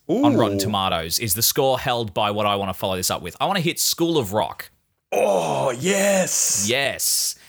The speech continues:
Speaker 1: Very similar kind of, uh, like, plot kind
Speaker 2: Yeah,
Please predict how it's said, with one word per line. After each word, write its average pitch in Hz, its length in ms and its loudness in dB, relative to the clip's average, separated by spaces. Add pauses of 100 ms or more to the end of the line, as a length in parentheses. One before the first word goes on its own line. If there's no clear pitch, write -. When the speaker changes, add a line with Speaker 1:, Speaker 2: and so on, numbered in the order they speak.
Speaker 1:
Very 180 380 0
similar 165 680 2
kind 139 320 -2
of, 107 440 -2
uh, 95 540 2 (220)
like, 95 280 -8
plot - 460 -4
kind 131 180 0
Speaker 2:
Yeah, 269 80 6